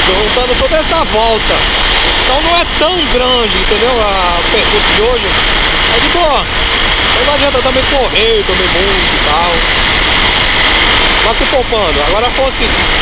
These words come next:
sei lá, trezentos e pouco, quatrocentos, eu aumentava um pouco mais o ritmo. Mas aqui tá tranquilo. Até porque as paradas serão rápidas, então é de boa.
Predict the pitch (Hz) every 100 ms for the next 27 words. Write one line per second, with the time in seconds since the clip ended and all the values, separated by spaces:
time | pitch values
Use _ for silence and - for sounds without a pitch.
0 | - 226 302 277 233 185 147 - 147 -
1 | - - - - - 202 214 190 294 311
2 | 311 285 254 247 240 254 269 285 294 285
3 | 285 277 - 269 277 262 262 277 269 240
4 | 214 214 220 - - - - - - -
5 | - - 185 220 226 - 254 240 233 247
6 | 220 - - 220 247 - 214 247 214 131
7 | - - - - - - 165 226 262 240
8 | 247 269 285 277 247 214 196 170 175 196
9 | - 214 226 233 214 240 220 175 214 220
10 | - 170 180 190 208 202 190 - - -
11 | - - 185 196 254 277 269 185